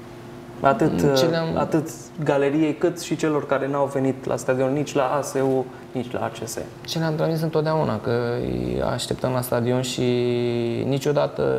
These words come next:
Speaker 2: să nu creadă că, mm, am vrea să-i dezamăgim. Noi tot timpul suntem primii care avem de pierdut dacă nu câștigăm un meci.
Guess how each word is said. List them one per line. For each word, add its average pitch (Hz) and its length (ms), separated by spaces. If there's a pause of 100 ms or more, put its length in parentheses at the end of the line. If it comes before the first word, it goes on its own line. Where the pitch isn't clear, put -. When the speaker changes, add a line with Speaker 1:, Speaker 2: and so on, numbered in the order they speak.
(240)
Speaker 2:
să 123 140
nu 120 100
creadă 120 300
că, - 460 (1300)
mm, - 1040
am 113 120
vrea 123 340
să-i 117 440
dezamăgim. 113 580
Noi 110 100
tot 123 160
timpul 127 280
suntem 120 320
primii 131 320
care 101 340
avem 110 220
de 113 80
pierdut 120 500
dacă 113 220
nu 117 100
câștigăm 110 440
un 110 100
meci. 98 300